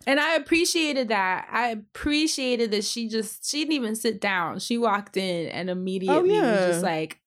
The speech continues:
Speaker 1: "We have to tell, like, I have to tell you this."
Speaker 2: Yeah, because, I mean, she was truly uncomfortable 'cause these are two people she really, you know, likes and cares for in two different ways, obviously. But
Speaker 1: Right. And they're integrated into her daily life at this point. So it's like,
Speaker 2: Right.
Speaker 1: we gotta make sense of this somehow.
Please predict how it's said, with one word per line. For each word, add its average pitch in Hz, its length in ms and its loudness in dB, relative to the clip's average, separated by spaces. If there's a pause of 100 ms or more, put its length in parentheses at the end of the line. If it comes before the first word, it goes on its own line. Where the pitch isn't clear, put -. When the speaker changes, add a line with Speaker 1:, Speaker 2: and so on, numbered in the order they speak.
Speaker 1:
"We 208 180 0
have 196 160 0
to 180 120 -10
tell, - 220 -8
like, 180 140 -2
I 185 100 2
have 208 140 -4
to 185 80 -6
tell 175 220 -6
you - 100 -12
this." - 480 -18
Speaker 2:
Yeah, 359 240 2
because, 302 340 0
I 320 60 4
mean, 339 120 4
she 403 140 2
was 339 140 0
truly 311 360 0
uncomfortable 247 540 0
'cause 208 160 -2
these 262 160 -2
are 262 100 0
two 269 220 -2
people 240 280 -2
she 226 260 -6
really, 202 680 -2 (280)
you 240 100 6
know, 202 160 6
likes 196 480 2
and 208 100 -2
cares - 320 -4
for 180 220 0
in 170 140 2
two 233 120 -2
different 180 280 -4
ways, 214 280 -2
obviously. 175 600 -8
But 165 220 -4
Speaker 1:
Right. 208 340 0
And 233 120 0
they're 240 200 2
integrated 254 760 2
into 202 260 -6
her 190 160 -6
daily 190 420 -2
life 196 340 -2
at 185 100 -10
this 175 180 -8
point. 170 400 -10
So 185 200 -4
it's 180 180 -6
like, 180 240 0
Speaker 2:
Right. 185 400 2
Speaker 1:
we 240 100 0
gotta 202 240 0
make 190 220 -6
sense 190 300 -6
of 180 80 -8
this 180 200 -8
somehow. 185 600 -6